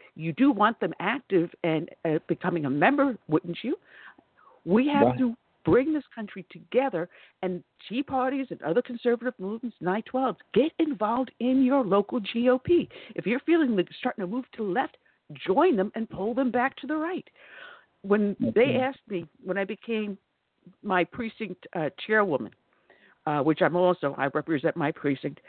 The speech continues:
Speaker 1: uh, one of the members, who happens to be a really good friend of mine, said, "Well, Ann, why are you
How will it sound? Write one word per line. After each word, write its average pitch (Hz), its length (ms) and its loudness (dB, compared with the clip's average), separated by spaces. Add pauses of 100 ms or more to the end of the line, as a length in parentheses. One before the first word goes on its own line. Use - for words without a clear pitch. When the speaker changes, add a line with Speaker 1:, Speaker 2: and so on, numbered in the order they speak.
(360)
Speaker 1:
uh, 170 300 4
one 190 240 -6
of 277 60 -6
the 240 80 -6
members, 180 400 -2 (180)
who 170 80 -4
happens 185 200 -8
to - 60 -12
be 160 80 -4
a 147 40 -6
really 175 220 -2
good 190 260 0
friend 214 220 4
of 233 120 -4
mine, 143 300 -6
said, 135 120 -8 (300)
"Well, 220 160 0
Ann, 254 280 0
why 190 180 2
are 330 180 6
you 233 60 0